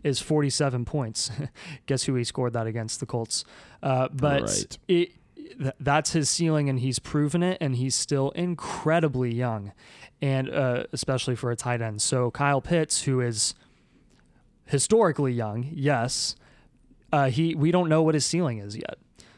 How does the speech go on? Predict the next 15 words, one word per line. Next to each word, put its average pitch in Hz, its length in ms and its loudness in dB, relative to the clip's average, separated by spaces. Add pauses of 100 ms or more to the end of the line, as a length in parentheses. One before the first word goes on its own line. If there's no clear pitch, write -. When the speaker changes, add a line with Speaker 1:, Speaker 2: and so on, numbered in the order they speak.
Speaker 1:
So, 135 520 4 (100)
uh, 127 320 2 (340)
we 135 180 2
understand 131 720 0 (1200)
that 139 140 -2
he's 127 180 0
number 123 180 0
one. 123 280 0 (100)
No, 123 280 -2
no 127 200 0
problem 120 320 0
with 120 120 -4
that. 123 220 -2
That's - 200 -6
fine. 117 420 -4